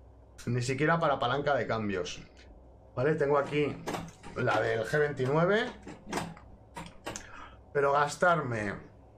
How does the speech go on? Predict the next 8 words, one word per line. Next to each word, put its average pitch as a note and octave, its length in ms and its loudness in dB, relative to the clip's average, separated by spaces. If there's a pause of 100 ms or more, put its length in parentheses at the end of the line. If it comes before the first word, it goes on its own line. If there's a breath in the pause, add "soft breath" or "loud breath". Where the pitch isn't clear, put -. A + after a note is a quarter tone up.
(220)
veinticinco D#3 720 2
pavos G#2 720 -2 (920)
en C3+ 180 2
el C3+ 140 2
cable F3 320 4
de E3+ 120 6
Leo D#3 280 6
Bodnar, D3 680 2